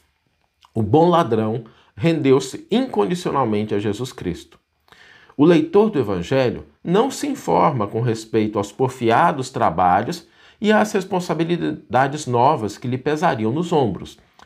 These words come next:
de modo a cimentar a união com o Salvador. Todavia, convence-se de que, na, daquele momento em diante, o ex-malfeitor penetrará o céu.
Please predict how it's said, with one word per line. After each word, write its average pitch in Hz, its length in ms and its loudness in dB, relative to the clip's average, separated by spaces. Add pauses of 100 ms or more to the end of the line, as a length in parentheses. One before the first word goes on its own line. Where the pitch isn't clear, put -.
de 113 140 -2
modo 117 240 2
a 104 80 2
cimentar 180 760 0
a 120 60 0
união 127 440 -2
com 120 180 -8
o - 20 -10
Salvador. 117 640 -4 (800)
Todavia, 127 640 2 (360)
convence-se 143 840 -2
de 98 140 -6
que, 104 400 -6 (100)
na, 104 200 -8 (120)
daquele 208 400 0
momento 120 460 -2
em 135 60 -4
diante, 135 500 -2 (220)
o 202 160 4
ex-malfeitor 175 960 0 (240)
penetrará 113 640 2
o 98 80 -2
céu. 92 420 -8